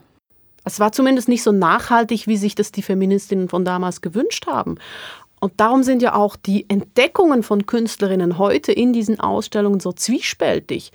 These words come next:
Also einerseits gibt's super Arbeiten zu entdecken von Doris Stauffer oder von Marianne Wex. Aber man fragt sich halt auch immer Kopf, hey, es ist jetzt zweitausendzweiundzwanzig und ich Depp,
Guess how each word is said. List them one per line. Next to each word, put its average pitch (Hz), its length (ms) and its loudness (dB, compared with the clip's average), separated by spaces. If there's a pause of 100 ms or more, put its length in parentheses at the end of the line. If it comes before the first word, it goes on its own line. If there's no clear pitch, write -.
(460)
Also 185 200 -10
einerseits 220 420 -2
gibt's - 380 -8 (200)
super - 680 -4
Arbeiten 349 440 0
zu - 100 -4
entdecken 185 500 -4
von 240 600 2 (500)
Doris 214 340 4
Stauffer 156 540 -2
oder 185 220 2
von 226 560 0
Marianne 208 500 2
Wex. - 500 -4
Aber 180 200 -8
man 185 240 -4
fragt - 280 -8
sich 202 160 -6
halt 190 140 -4
auch 180 80 -6
immer 190 160 -4
Kopf, - 600 -10
hey, - 280 -10 (180)
es - 140 -16
ist - 140 -12
jetzt - 220 -12
zweitausendzweiundzwanzig 214 1400 -10
und 202 120 -2
ich - 240 -10
Depp, - 340 -10